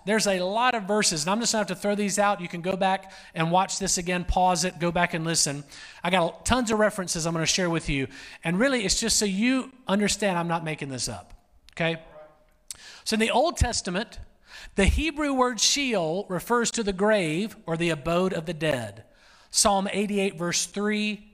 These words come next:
and verse five. Through much of the Old Testament period, it was believed that everyone went to one place,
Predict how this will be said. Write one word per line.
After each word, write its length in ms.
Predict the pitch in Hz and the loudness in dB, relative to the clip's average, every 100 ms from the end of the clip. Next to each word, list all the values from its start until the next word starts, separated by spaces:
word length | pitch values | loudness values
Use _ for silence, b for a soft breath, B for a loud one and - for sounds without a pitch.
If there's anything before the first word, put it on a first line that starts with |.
| - | -6
and 260 | 170 165 | -4 -4
verse 240 | 151 156 - | -4 -4 -2
five. 580 | 156 123 95 95 - - _ _ _ _ _ _ B B B B - | -2 -4 -6 -12 -20 -20 _ _ _ _ _ _ B B B B -8
Through 280 | - 233 | 0 4
much 320 | 214 240 320 - | 6 4 4 0
of 80 | |
the 100 | 240 | 0
Old 220 | 214 233 - | 0 2 2
Testament 480 | 226 - 214 208 | 0 0 -4 0
period, 640 | - 247 233 202 170 196 B B - | 2 2 0 0 2 0 B B -2
it 100 | 240 | 2
was 160 | 220 | 2
believed 540 | 175 226 240 269 220 196 | 2 0 2 0 0 -2
that 220 | 240 - | -4 -2
everyone 840 | 277 330 339 311 247 220 185 214 - | 0 2 2 2 2 4 4 0 -4
went 260 | 190 240 - | 0 0 2
to 100 | 208 | 2
one 300 | 190 240 285 | 4 2 0
place, 580 | 277 247 143 - - | 0 0 0 -4 -6